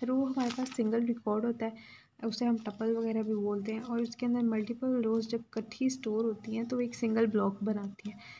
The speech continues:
जब single blog बनता है, तो उससे वो ये blog file बन जाती है। फिर उसके बाद वो सारे मिला के बनते हैं Extend, extend सारे मिला के बनते हैं हमारे पास segments। फिर उसके अलावा हमारे पास basic units होता है,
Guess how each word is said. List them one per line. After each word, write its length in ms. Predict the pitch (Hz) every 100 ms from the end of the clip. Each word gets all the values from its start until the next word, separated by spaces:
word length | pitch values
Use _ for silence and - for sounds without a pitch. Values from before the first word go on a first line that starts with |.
| - -
जब 160 | 240 240
single 320 | 254 240 247
blog 260 | 247 233
बनता 340 | 220 226 226 233
है, 60 |
तो 140 | 226 208
उससे 260 | 202 214
वो 240 | 202 202 202 - - -
ये 100 | 208
blog 340 | 202 202 208
file 240 | - 269 277
बन 180 | 269 240
जाती 260 | 226 220
है। 60 | 202 - - - _
फिर 200 | 220 220
उसके 200 | 220 233
बाद 200 | 214 214 214
वो 80 | 220
सारे 260 | 208 214 214
मिला 400 | 214 208 202 202
के 80 | 214
बनते 320 | 208 202 208
हैं 420 | 208 202 196 190 - -
Extend, 460 | 220 - 269 285 247
extend 440 | 214 - 226 226
सारे 200 | 220 208
मिला 260 | 208 208 202
के 160 | 202
बनते 240 | 214 202 208
हैं 60 |
हमारे 180 | 208 202
पास 340 | 208 277 - - -
segments। 720 | - 190 180 185 196 - - - - - _ _ _ _ _ _
फिर 180 | 302 330
उसके 340 | 330 - 294
अलावा 320 | 285 269 240 254
हमारे 300 | 254 247 226
पास 340 | 240 254 -
basic 320 | 226 220 262 262
units 320 | 233 233 233
होता 220 | 233 226 226
है, 160 | 247